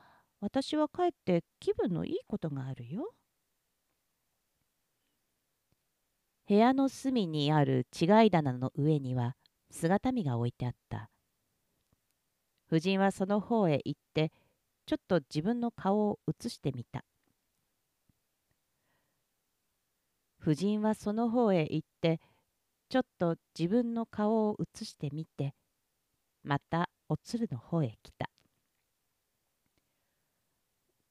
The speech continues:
海岸で夫人は、よほど病気の進んだらしい夫人がしおれて歩くのを見て、気を悪くして帰ってきたが、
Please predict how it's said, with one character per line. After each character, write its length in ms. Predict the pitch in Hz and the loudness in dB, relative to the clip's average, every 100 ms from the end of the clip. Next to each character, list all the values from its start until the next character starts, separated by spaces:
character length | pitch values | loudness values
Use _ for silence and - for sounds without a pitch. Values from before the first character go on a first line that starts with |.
| _ | _
海 280 | - 226 262 | 2 4 6
岸 220 | 254 254 | 4 0
で 100 | 247 | -2
夫 180 | 233 208 | -2 -2
人 280 | 185 208 202 | -2 -2 2
は、 260 | 202 202 - _ _ _ _ _ _ _ _ _ _ _ | 4 2 0 _ _ _ _ _ _ _ _ _ _ _
よ 160 | 139 139 | -6 -4
ほ 220 | - 185 | -4 0
ど 140 | 190 170 | 0 2
病 220 | 185 190 | 2 2
気 140 | 185 | -2
の 100 | 185 | -6
進 380 | 180 170 - 180 | -6 -12 -6 -4
ん 40 | |
だ 140 | 175 175 | 0 0
ら 140 | 175 | 0
し 260 | - 190 165 | -4 -4 -4
い 60 | - | -2
夫 120 | 139 | -6
人 260 | 147 147 | -4 -6
が 120 | 147 147 | -4 -6
し 240 | - 165 | -4 0
お 120 | 185 | 2
れ 100 | 185 | 2
て 140 | - 180 | 0 -2
歩 200 | 165 190 | -2 -2
く 160 | - 147 | -4 -4
の 120 | 123 | -4
を 80 | 123 | -4
見 140 | 131 | -8
て、 340 | - 127 117 _ _ _ | -8 -8 -8 _ _ _
気 200 | - 165 | 2 4
を 120 | 202 | 4
悪 240 | 208 247 | 2 0
く 120 | - 135 | -2 -8
し 100 | - | -6
て 100 | 131 | -2
帰 160 | 151 | 0
っ 80 | 143 | 0
て 160 | - 120 | -4 -12
き 120 | - | -6
た 160 | 147 | -6
が、 240 | 131 127 | -4 -8